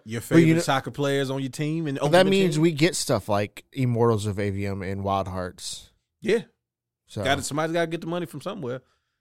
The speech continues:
Speaker 1: You know, can't, can't have Mass
Speaker 2: I'm
Speaker 1: Effect
Speaker 2: okay
Speaker 1: two
Speaker 2: with
Speaker 1: without
Speaker 2: fifa
Speaker 1: Anthem.
Speaker 2: making so much money and Madden making so much money. That way we can get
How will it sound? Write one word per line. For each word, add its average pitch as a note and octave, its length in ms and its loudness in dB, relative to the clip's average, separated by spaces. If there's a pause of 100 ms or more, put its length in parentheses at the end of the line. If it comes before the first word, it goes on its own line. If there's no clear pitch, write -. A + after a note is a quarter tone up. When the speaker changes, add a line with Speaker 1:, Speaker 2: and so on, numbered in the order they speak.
(280)
Speaker 1:
You G2+ 100 -18
know, A2+ 160 -14 (420)
can't, B2 280 -6
can't B2 220 2
have C3 180 2
Mass C3+ 240 4
Speaker 2:
I'm E3+ 60 10
Speaker 1:
Effect D3 180 4
Speaker 2:
okay D3+ 60 10
Speaker 1:
two D3+ 60 10
Speaker 2:
with C#3+ 100 8
Speaker 1:
without C3+ 260 4
Speaker 2:
fifa D3 60 -2
Speaker 1:
Anthem. C#3 160 0
Speaker 2:
making C3+ 260 0
so C3 160 -4
much B2+ 180 -2
money B2+ 300 -4
and A#2+ 100 -4
Madden A2+ 300 -4
making A#2 220 -4
so A#2 120 -8
much A2 220 -6
money. A2+ 180 -6
That G#2 160 -2
way A2 100 -2
we A2 120 -4
can G#2+ 100 -14
get G2 220 -8